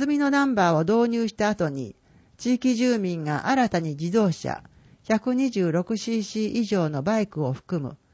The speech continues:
を購入する場合や、ナンバープレートを変更する場合は、すべて安曇野ナンバーとなり、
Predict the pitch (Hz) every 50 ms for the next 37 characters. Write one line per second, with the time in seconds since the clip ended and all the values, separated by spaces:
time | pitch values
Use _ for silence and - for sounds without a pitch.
0 | _ _ _ - 214 208 - _ _ _ _ - 247 254 254 247 247 247 240 214
1 | - 233 220 220 208 196 208 208 202 196 196 190 196 190 185 175 - - - -
2 | - - - - _ - 214 233 254 262 262 269 277 277 262 269 262 262 269 269
3 | 254 247 - 170 160 175 202 220 220 214 - 226 220 196 - 220 202 214 208 180
4 | 208 202 202 196 190 185 190 185 170 160 - _ _ - - - - _ - -
5 | - 277 269 262 220 190 - 156 156 - - 175 190 180 214 240 262 254 247 254
6 | 247 247 247 247 226 196 180 170 160 160 165 160 156 156 156 147 143 139 139